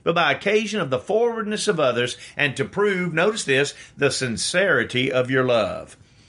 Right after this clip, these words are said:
For ye know the grace of our Lord Jesus Christ, that though he was rich, yet for your sakes he became poor, that he,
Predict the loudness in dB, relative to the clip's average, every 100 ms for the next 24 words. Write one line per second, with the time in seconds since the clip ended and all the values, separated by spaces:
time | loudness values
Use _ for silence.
0 | _ _ _ _ _ -20 _ 0 0 0
1 | -2 0 2 2 0 -8 -18 _ _ -4
2 | -2 0 0 0 -4 -6 -2 -2 0 -2
3 | -2 -8 -8 -4 2 2 2 -4 -10 -14
4 | -6 -2 -2 0 0 2 0 -2 -4 -2
5 | -2 -2 -4 -2 -2 -2 -2 -2 0 -2
6 | -2 -4 -4 -2 -2 -2 -4 0 2 2
7 | 2 -2 -2 0 0 0 -2